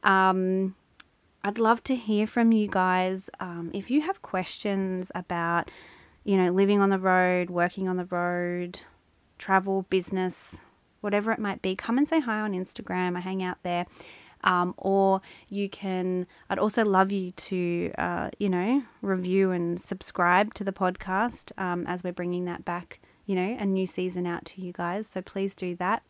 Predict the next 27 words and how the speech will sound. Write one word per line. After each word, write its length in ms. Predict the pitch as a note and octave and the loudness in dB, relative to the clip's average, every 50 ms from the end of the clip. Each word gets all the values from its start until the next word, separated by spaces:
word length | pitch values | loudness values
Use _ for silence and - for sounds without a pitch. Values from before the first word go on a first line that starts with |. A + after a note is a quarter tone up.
| _ _ _ - - - - - - - _ - | _ _ _ -20 -20 -18 -20 -20 -20 -4 _ 4
Um, 420 | G#3+ A3 G#3+ A3 A3 G#3+ A3 - - _ | 6 6 6 6 4 2 0 -4 -6 _
and 140 | - A3+ A#3 | 2 4 4
if 120 | B3 B3 C4 | 4 2 2
you 80 | B3+ | 0
would 80 | B3+ A#3 | 2 2
love, 200 | A#3+ A#3 A#3+ - - - _ - | 2 2 0 -2 -6 -12 _ 4
love 180 | A3+ A3+ A3 - | 4 4 4 2
to 100 | - A#3+ | -2 2
work 280 | G#3+ G3+ G3 G#3+ - | 4 4 2 2 0
with 120 | - G#3+ - | -2 0 0
us 240 | G3+ G3 G3 - - | 0 0 0 -2 -2
in 100 | G3 F#3+ | 0 0
any 200 | F#3+ F#3+ F#3+ F#3+ | 2 0 0 -2
capacity 580 | - G3+ - - F#3 F#3 - - F#3+ F#3+ F#3+ F3+ | -4 -10 -8 -8 -8 -8 -8 -8 -6 -6 -4 -4
this 260 | F3+ F#3 - - - | -4 -6 -8 -10 -10
year, 140 | F#3 F3+ F#3 | -8 -6 -6
please 300 | - - - F#3 F#3 - | -6 -8 -8 -8 -8 -8
get 160 | - F#3 F3 | -8 -8 -8
in 100 | F3 F3 | -8 -8
contact. 680 | - - F3+ E3+ F3 F3 - - F3 E3 - - _ - | -8 -8 -6 -6 -4 -6 -6 -6 -8 -8 -10 -12 _ -6
And, 160 | F#3+ F3+ F3+ - - - - - - - - | -4 -4 -4 -6 -8 -18 -20 -20 -20 -20 -2
um, 260 | - G3 F#3 F#3 F#3 - | 0 2 2 2 2 0
I 100 | F#3+ F#3+ | 0 -2
really 380 | F#3+ F#3+ G3 G#3+ A3 A3 A3 G#3 | -2 0 2 2 4 4 2 0
hope 380 | F#3+ - G3+ G#3 G#3 - - | 0 0 -2 -2 -2 -4 -6
you 80 | G#3 F#3+ | -4 -2
enjoy 600 | F#3 F3+ F3+ F3 F#3 F3+ F3 F3 F3 E3+ F3 | -2 -2 -2 -2 -2 -2 -2 0 0 0 0